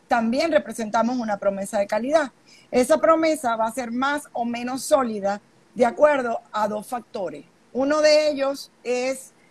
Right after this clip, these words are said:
el factor de qué tan impecable soy yo en el cumplimiento de mis promesas. Y es lo que tú vienes diciendo. Es decir,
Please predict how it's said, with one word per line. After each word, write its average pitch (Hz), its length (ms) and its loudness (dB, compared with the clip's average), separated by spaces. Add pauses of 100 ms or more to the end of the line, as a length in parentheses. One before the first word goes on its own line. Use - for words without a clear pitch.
(200)
el 240 180 -4
factor 254 680 -2
de 269 540 2
qué 285 140 4
tan 330 240 -2
impecable 277 840 -2
soy 247 280 -8
yo 254 400 -4
en 240 200 -6
el 226 100 -8
cumplimiento 233 680 4
de 196 80 4
mis 185 140 -4
promesas. 160 460 -4
Y 220 80 4
es 254 60 2
lo 285 100 6
que 294 140 4
tú 247 160 -4
vienes 202 300 -4
diciendo. 214 520 -4 (360)
Es 226 100 2
decir, 247 420 2